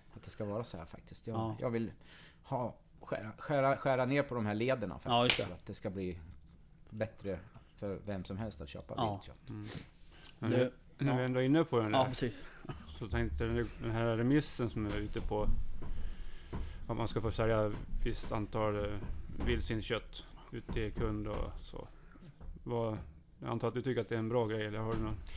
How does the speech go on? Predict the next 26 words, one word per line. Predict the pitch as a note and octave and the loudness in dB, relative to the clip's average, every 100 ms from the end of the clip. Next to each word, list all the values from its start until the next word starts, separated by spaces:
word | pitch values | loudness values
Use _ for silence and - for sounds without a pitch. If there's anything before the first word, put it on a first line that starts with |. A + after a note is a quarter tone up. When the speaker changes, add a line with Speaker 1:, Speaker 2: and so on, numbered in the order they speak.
| - - - | -6 -8 -8
Speaker 1:
Ja, | - B2 | 0 4
Speaker 3:
hur | C3 | 6
för | B2+ | 6
att | |
Speaker 1:
absolut. | C#3+ | 6
Speaker 3:
få, | B2 | 4
få | - | 0
bukt | - | 2
Speaker 1:
Absolut. | C#3+ A#2 C#3 C#3+ G3 | 4 6 6 6 6
Det | D3+ | 4
är | |
Speaker 3:
på | C#3+ | 2
Speaker 1:
väl | G#3 | 2
ett | |
steg | - F3 D#3 D3 | 2 2 4 4
i | |
rätt | C3 B2+ A#2+ - - | 4 4 4 0 -16
riktning, | A2+ C#3 C#3 - E3 | -4 -2 -2 -2 -2
men | C3+ | 0
jag | B2 | 0
tror | - D#3 | 0 2
ändå | D3 B2 D3+ | 2 2 0
inte | D3 A#2 A#2 | 0 -2 -2
att, | A#2 - | -2 -2
eh, | A2+ A2 G2 | -2 0 0
alltså, | E2+ - B2 A2 F2 | -2 -4 -2 0 -2